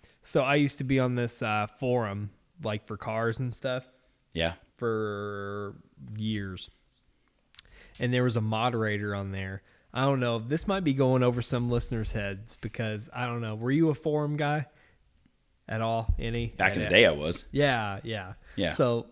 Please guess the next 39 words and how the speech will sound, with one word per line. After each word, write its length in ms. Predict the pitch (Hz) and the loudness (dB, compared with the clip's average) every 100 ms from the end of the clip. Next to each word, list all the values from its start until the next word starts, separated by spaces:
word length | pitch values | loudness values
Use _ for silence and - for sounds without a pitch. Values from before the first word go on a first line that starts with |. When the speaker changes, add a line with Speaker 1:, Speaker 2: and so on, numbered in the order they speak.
| - | -2
Speaker 1:
you 140 | 135 | -2
know, 120 | 110 | 0
back 300 | 104 123 170 | -2 -2 0
in 60 | 139 | 0
the 80 | 117 | 0
day, 260 | 143 208 | 0 2
we 140 | 170 127 | 2 2
had 200 | 139 143 | 2 0
forums. 520 | 214 214 123 107 113 | 0 2 2 0 -4
I 80 | 131 | -4
don't 160 | 185 | -4
think 140 | 196 156 | -2 -2
there's 200 | 120 - | -2 -2
really, 400 | 131 113 104 95 - | -2 -2 -2 -8 -6
there's 240 | 147 147 - | 0 0 0
Facebook 560 | 135 147 - 135 - | -8 -8 -8 -10 -10
groups 400 | 120 110 110 - - - | -8 -8 -8 -12 -12 -10
nowadays. 760 | 107 107 101 92 90 90 82 - - - - _ | -6 -4 -4 -6 -8 -10 -12 -18 -20 -20 -20 _
But, 320 | 135 123 110 - | 0 0 0 -4
you 120 | 120 | -4
know, 120 | 101 | -2
back 260 | 101 127 - | 0 0 0
then 140 | 123 | -2
it 80 | 120 | -2
was 140 | 107 95 | -4 -6
discussion 560 | 101 - 117 - 98 | -10 -6 -4 -4 -10
forums. 580 | 90 95 90 92 95 - _ - - | -12 -14 -14 -14 -16 -18 _ -14 -4
Speaker 2:
Yeah. 160 | 113 143 | -2 0
Speaker 1:
That's 240 | 147 - | -2 0
where 160 | 254 247 | 2 4
I 60 | |
learned 300 | 175 165 165 | 4 4 4
a 40 | 135 | 2
lot 320 | 120 123 143 | 0 -2 -2
of 100 | 113 | -2
shit. 440 | - 135 120 - - - | -4 -6 -6 -8 -20 -16
Like, 240 | 107 107 - 123 | -12 -12 -12 -6
just, 220 | 117 - | 6 8
like, 220 | 113 | 8